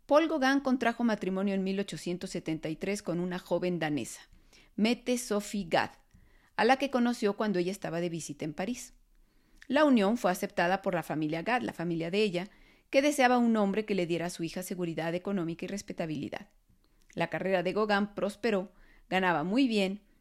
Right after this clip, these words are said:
y vivían en una casa elegante con jardín. La pareja tuvo cinco hijos, Émile, Aline, Clovis, Jean-René y Paul Grelot.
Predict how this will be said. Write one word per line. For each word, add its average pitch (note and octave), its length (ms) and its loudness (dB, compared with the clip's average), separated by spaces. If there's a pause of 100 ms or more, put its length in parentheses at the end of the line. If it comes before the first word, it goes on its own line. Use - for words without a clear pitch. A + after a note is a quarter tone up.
(100)
y A3+ 120 0
vivían B3+ 340 4
en A#3 80 4
una A3 240 0
casa G#3 240 0
elegante E3+ 420 -2
con D#3+ 160 -4
jardín. D3+ 460 -10 (640)
La F#3+ 160 0
pareja G#3+ 320 0
tuvo A#3 420 -2
cinco A3 460 0
hijos, - 480 -10
Émile, F#3 480 -4 (100)
Aline, F#3 580 -2
Clovis, F#3 520 -2 (140)
Jean-René F3+ 680 -2 (240)
y G3+ 120 -4
Paul F3+ 260 2
Grelot. D#3 420 -4